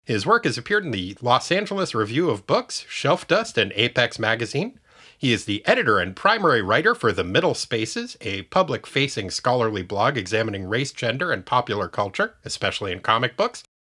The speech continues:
He is the first winner of the Gilbert Seldes Prize for Public Scholarship,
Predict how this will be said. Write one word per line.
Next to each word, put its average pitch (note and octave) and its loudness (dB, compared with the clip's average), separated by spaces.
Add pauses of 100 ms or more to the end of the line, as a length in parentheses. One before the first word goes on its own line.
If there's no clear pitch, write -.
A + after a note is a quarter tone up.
He C4+ 4
is F#3+ 2
the B2+ 4
first - 2
winner F#3+ 4
of A#2+ 0
the G2+ 0
Gilbert E3+ 2
Seldes E3+ 0 (100)
Prize F3 2
for A2+ 2
Public D#3 2
Scholarship, E3 2